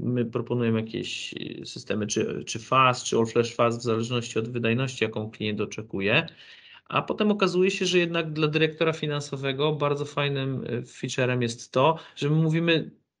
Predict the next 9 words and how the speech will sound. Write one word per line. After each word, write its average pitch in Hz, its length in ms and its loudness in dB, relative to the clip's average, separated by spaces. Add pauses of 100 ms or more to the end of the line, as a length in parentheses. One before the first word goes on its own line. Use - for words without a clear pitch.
(100)
„Nie 220 220 0
wyrzucajcie 151 500 4
tego, 110 240 0
co - 120 -8
tam 104 200 -4
mieliście. 92 460 -4
Przesuńcie 247 500 -4
to 160 200 4
obok, 127 520 4